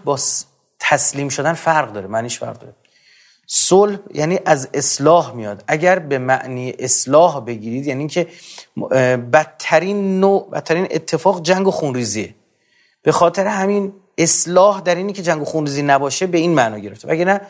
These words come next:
نقطهٔ مقابل اصلاح افساده. نقطهٔ مقابل صلح جنگ در لغت نباید باشه. به این معنی این غالب شده درش. به م-، به زبون بی زبونی بیا آسیب نبین. <laughs>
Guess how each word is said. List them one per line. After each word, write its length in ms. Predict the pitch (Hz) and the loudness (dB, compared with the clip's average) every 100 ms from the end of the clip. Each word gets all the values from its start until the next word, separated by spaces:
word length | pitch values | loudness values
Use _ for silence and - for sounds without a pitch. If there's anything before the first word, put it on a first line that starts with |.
| _ - - _ - | _ -20 -20 _ -2
نقطهٔ 320 | 156 - 165 | -2 0 0
مقابل 500 | 160 143 151 156 156 | 2 2 2 2 0
اصلاح 440 | - 147 170 190 220 | 0 -2 2 0 2
افساده. 840 | 156 - - - 185 170 113 95 - _ _ _ _ _ _ _ 139 | -4 -2 0 4 4 4 -2 -10 -14 _ _ _ _ _ _ _ -4
نقطهٔ 180 | - | 0
مقابل 380 | 160 139 147 151 | 2 2 2 2
صلح 340 | - - 180 175 | 0 2 0 0
جنگ 560 | 139 160 180 190 185 _ _ _ _ - | -2 0 0 -2 -8 _ _ _ _ 2
در 160 | 131 | 2
لغت 280 | 139 147 175 180 | 2 2 2 2
نباید 280 | 196 147 | 2 2
باشه. 260 | 113 - 113 - | -2 -12 -12 -2
به 60 | 170 | 0
این 300 | - 220 190 | 2 2 2
معنی 320 | 160 135 143 | 2 0 -4
این 200 | 120 135 | -8 -6
غالب 400 | 127 127 127 127 | 2 2 4 -2
شده 240 | - 120 | -6 -6
درش. 420 | 113 117 - - - _ _ _ _ _ _ _ _ _ _ _ _ - _ - - - - - - _ _ _ _ _ _ _ _ _ | -4 -6 -6 -12 -14 _ _ _ _ _ _ _ _ _ _ _ _ -20 _ -20 -20 -18 -18 -20 -20 _ _ _ _ _ _ _ _ _
به 120 | 202 | 2
م-، 320 | 220 220 214 202 | 4 4 2 -4
به 80 | |
زبون 380 | 202 208 208 240 | 0 2 2 0
بی 100 | 226 | 0
زبونی 400 | 190 202 190 220 | 2 2 2 -4
بیا 260 | 208 233 247 | 0 4 6
آسیب 420 | 214 - 202 190 | 4 2 -2 0
نبین. 340 | 175 143 | 0 0
<laughs> 40 | 131 | -12